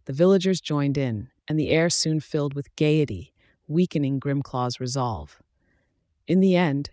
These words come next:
it was laughter and a newfound self-acceptance that saved me. As I stood there, amidst friends and newfound freedom, I realized that my hair, this extraordinary part of me, was not a burden, but a blessing,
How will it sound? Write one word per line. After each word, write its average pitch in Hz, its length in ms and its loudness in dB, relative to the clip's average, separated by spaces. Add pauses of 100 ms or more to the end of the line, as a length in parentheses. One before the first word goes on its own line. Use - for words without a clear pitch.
(180)
it 139 80 -4
was 135 180 -6
laughter 160 720 0
and 143 100 -4
a 131 40 -2
newfound 151 500 0
self-acceptance - 880 -6
that - 180 -8
saved 147 460 -4
me. 104 280 -10 (200)
As 147 100 -6
I 156 100 0
stood 185 380 0
there, 135 320 -4
amidst 147 400 -2
friends 151 460 -2
and 143 100 -2
newfound 147 380 -2
freedom, 143 500 -8 (220)
I 143 60 -6
realized 151 420 0
that - 140 -6
my 135 160 -4
hair, 139 560 -4 (140)
this - 160 -8
extraordinary 180 680 -2
part 160 300 -4
of 139 140 -8
me, 123 240 -8 (420)
was 147 140 -6
not 160 180 2
a 175 40 0
burden, 139 680 -2
but 139 100 -4
a 135 40 -4
blessing, 135 640 -2